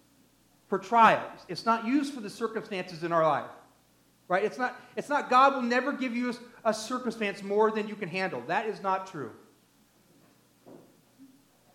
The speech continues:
And, and why we like that, we, we like to hear that, that God will never give us more than, more than a circumstances or a situation that we can't handle. Why we like this? Because there's a sense of fairness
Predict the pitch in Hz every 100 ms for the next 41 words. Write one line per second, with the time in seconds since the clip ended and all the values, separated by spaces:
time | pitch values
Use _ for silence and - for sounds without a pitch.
0 | - _ _ - 190 - - 214 196 208
1 | 254 302 330 277 262 262 277 285 294 226
2 | 240 - 233 233 254 254 202 240 226 -
3 | - 214 214 233 226 214 214 240 254 240
4 | 240 240 226 226 220 220 - - - -
5 | 202 233 240 208 - 254 247 - 240 240
6 | 226 196 185 262 226 233 220 233 214 214
7 | 233 214 214 226 - - 196 214 269 294
8 | 285 277 277 277 277 240 226 226 - -
9 | - 202 202 240 240 220 - 233 226 151
10 | 117 - - -